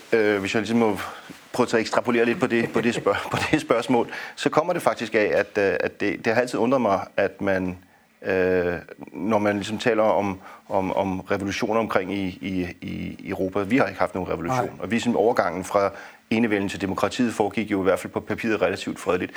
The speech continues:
Speaker 1: Så fredeligt, så når man læste i skolebøgerne, så stod det faktisk kun med én enkelt sætning, at, øh, øh, i atten niogfyrre, der gav Frederik den syvende os grundloven. Og det har altid undret mig lidt. Altså, jeg tænker,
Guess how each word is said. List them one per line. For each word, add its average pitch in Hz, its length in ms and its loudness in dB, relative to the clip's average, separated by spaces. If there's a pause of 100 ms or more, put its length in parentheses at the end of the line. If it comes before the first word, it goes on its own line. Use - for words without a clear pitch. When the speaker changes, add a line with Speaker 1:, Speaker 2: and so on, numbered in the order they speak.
(220)
Speaker 1:
Så - 160 0
fredeligt, 131 340 4
så 117 240 2
når 113 120 2
man 110 160 0
læste 139 320 0
i 117 120 2
skolebøgerne, 123 580 0
så - 120 -4
stod 139 180 0
det 135 80 0
faktisk 107 340 0
kun 120 180 0
med 123 80 2
én 135 420 0
enkelt 113 240 -2
sætning, 110 360 0
at, 95 140 2 (440)
øh, 95 220 4 (200)
øh, 98 240 2 (180)
i 98 160 -2
atten 110 200 4
niogfyrre, 104 360 4
der 117 60 2
gav 104 200 2
Frederik 101 260 0
den 104 80 -4
syvende 110 360 -4 (400)
os 95 240 0
grundloven. 90 540 -2 (720)
Og - 100 -4
det 139 80 4
har 127 60 6
altid 135 160 2
undret 143 160 4
mig 110 120 4
lidt. 104 300 0
Altså, 107 260 2
jeg 110 140 4
tænker, - 460 -6